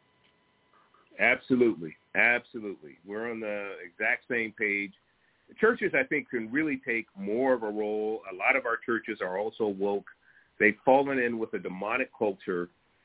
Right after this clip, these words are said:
Uh, a lot of the pastors won't admit it or may not see it or may not perceive how they're, uh, really acquiescing and appeasing the woke mobs. Uh, but essentially, I'd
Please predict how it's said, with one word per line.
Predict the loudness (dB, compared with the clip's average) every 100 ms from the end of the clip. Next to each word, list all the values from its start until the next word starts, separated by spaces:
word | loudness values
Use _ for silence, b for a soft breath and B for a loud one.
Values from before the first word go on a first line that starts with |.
| -4
Uh, | 2 4
a | 6
lot | 6 4
of |
the | 2
pastors | -2 0 0 -4 -8
won't | -6 -6
admit | -6 -2 0
it | 0
or | -2 -4
may | -6
not | -4 -6 -8 -6
see | 0 2
it | 2
or | 2
may | 0
not | 0 -2
perceive | -6 -10 0 2 2 0 -6 _ _ _
how | 2 6
they're, | 8 8 8 6 2 -2
uh, | 0 2 0 -2 2
really | 4 4 4
acquiescing | 2 2 2 4 2 0 -4 -2
and | -4
appeasing | -4 -8 -12 -6 -4 -2 -2 0
the | 0
woke | 2 2 2
mobs. | 0 2 2 0 -4 -20 b _ _ -20 _
Uh, | 6 8 10 8
but | 8 6 6 4
essentially, | 0 2 4 4 4 0 0 0 0 -2 -4 -2
I'd | -4